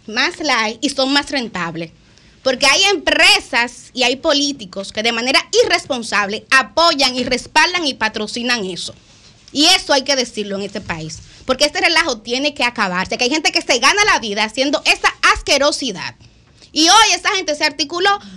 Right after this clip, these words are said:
contra el Babeque, secundaria, contra Rosalina y contra Lauristelli. Y yo no estoy haciendo este comentario por defender a nadie, ni por defender al Babeque, ni por defender ni a la profesora, ni a la directora. Yo lo hago porque creo que estos medios son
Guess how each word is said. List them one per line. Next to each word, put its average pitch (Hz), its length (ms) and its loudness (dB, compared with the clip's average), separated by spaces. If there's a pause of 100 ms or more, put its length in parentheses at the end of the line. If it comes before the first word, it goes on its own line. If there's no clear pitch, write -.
contra 214 280 -4
el 220 100 0
Babeque, 349 520 4 (180)
secundaria, 311 640 -2
contra 220 280 -6
Rosalina 320 720 -2 (160)
y 247 120 -8
contra 214 260 -6
Lauristelli. 196 680 -8 (200)
Y 285 100 2
yo 339 80 2
no 403 60 2
estoy 427 180 -2
haciendo 330 180 -2
este 311 160 -6
comentario 277 440 -2
por 254 140 -4
defender 240 600 -6
a 240 120 -4
nadie, 185 440 -6
ni 226 160 -6
por 208 180 -6
defender 208 380 -4
al 254 100 0
Babeque, 269 380 -2
ni 269 80 -4
por 220 180 -8
defender 208 600 -4 (240)
ni 233 180 -2
a 220 100 2
la 220 100 2
profesora, 240 380 -4
ni 302 100 -2
a 285 40 -2
la 277 80 -2
directora. 180 600 -8 (340)
Yo 269 220 0
lo 339 120 2
hago 269 360 2
porque 240 400 -4
creo 247 580 -2
que 226 80 -8
estos 269 320 -4
medios 208 400 -6
son 302 340 0